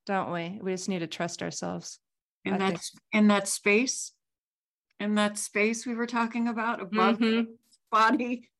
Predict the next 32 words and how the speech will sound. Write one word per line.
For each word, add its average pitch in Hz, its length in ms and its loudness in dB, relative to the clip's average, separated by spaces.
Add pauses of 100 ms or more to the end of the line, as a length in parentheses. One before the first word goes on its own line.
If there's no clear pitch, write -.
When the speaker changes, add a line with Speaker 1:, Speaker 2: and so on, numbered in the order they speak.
Speaker 2:
<laughs> 339 80 4 (160)
Speaker 1:
Yep. 233 440 2 (220)
Speaker 2:
Above 262 200 0
the 277 80 -4
physical 269 400 -2
body. 285 580 2 (300)
Yeah, 226 160 -6
the, 208 180 -4
if 214 140 -10
there, 220 220 -6
yeah, 196 420 -4 (640)
Speaker 1:
Yeah. 185 160 -4 (100)
Speaker 2:
yeah. 185 60 -2 (560)
Where 190 140 -2
the 196 100 0
intuition 208 540 -4
is. 151 300 -10 (580)
Speaker 1:
That's 175 200 -14
right. 175 300 -10 (600)
Yeah. 190 220 -8 (1700)
Yeah, 226 160 6
that's 226 220 4
another 208 320 2
thing 185 260 -6
I 175 140 -2
would 165 180 -6
advise 175 460 -2
people 190 260 -6
getting 175 280 -6
into 170 160 -6
this 170 220 -6
field 175 480 -6